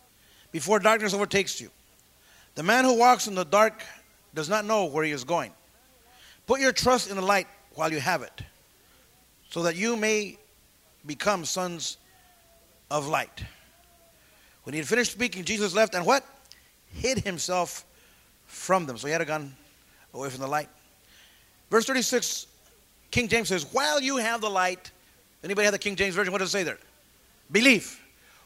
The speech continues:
While you have the light, believe. Father, I pray that your light would illuminate our hearts, our minds, mine as well. Lord, that we would <clears throat> be able to walk in the light and have no fellowship with the unfruitful works of darkness.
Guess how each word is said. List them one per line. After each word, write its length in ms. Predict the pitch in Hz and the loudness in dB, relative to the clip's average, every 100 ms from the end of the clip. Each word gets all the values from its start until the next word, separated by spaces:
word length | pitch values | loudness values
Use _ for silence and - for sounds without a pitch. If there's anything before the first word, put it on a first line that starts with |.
| _ - | _ 0
While 320 | 262 294 294 | 2 4 4
you 220 | 277 277 | 2 0
have 380 | 208 277 294 233 | 0 2 2 0
the 100 | 277 | -2
light, 640 | 269 294 294 226 - - - _ _ _ _ _ _ _ _ _ _ 131 | 2 2 0 -2 -14 -20 -20 _ _ _ _ _ _ _ _ _ _ -12
believe. 340 | 151 135 113 | -10 -10 -4
Father, 260 | 208 226 233 | 2 4 4
I 120 | 220 | 2
pray 260 | - 180 | 0 -2
that 160 | 165 147 - 143 | -2 -6 -10 -10
your 140 | 143 | -6
light 180 | 165 165 | -4 -4
would 120 | 151 | -8
illuminate 380 | 143 165 156 143 | -8 -8 -6 -4
our 120 | 123 | -4
hearts, 280 | 147 180 143 | -4 -6 -6
our 80 | 131 | -6
minds, 380 | 151 175 151 | -6 -6 -10
mine 180 | 135 147 | -8 -8
as 120 | 135 | -8
well. 260 | 135 156 185 - _ _ _ _ - _ _ _ | -4 -4 -4 -14 _ _ _ _ -20 _ _ _
Lord, 180 | 151 165 | -2 -2
that 60 | 156 | 0
we 100 | 156 | -2
would 200 | 147 123 - - | -4 -6 -14 -4
<clears throat> 60 | 233 151 113 104 - _ _ _ _ _ _ _ _ _ 143 | -2 -2 -8 -16 -20 _ _ _ _ _ _ _ _ _ 2
be 180 | 196 | 4
able 160 | 208 196 | 4 2
to 180 | - 156 | -4 -6
walk 420 | 123 156 185 - | -4 -2 -2 -4
in 100 | 147 | -8
the 80 | 131 | -4
light 360 | 127 110 - 117 | -2 -4 -8 -16
and 160 | 104 | -16
have 220 | 127 143 131 | -8 -8 -6
no 140 | 139 | -8
fellowship 540 | 131 139 131 135 - | -6 -8 -8 -10 -12
with 80 | 123 | -12
the 100 | 120 | -10
unfruitful 400 | 131 - 135 131 | -10 -10 -10 -10
works 420 | 123 131 - - - _ - - _ - | -8 -8 -8 -12 -16 _ -20 -20 _ -16
of 100 | 123 | -2
darkness. 580 | 131 101 107 - - | -2 -2 -10 -8 -10